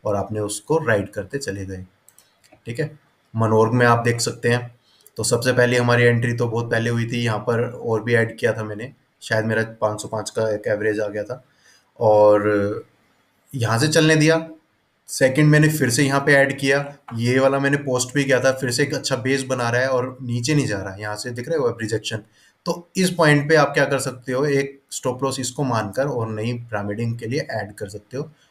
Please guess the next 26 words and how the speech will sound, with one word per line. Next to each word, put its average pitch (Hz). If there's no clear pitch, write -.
और 107
यहाँ 107
पे 107
मैंने 107
अभी 110
ऐड 104
किया 107
हुआ 101
है, 113
तो 117
ये 107
चल 101
रहा 101
है। -
आप 131
देख 143
सकते 156
हो 160
फिर 156
से 151
एक 147
बेस 131
टाइप 117
बना 98
रहा 98
है 101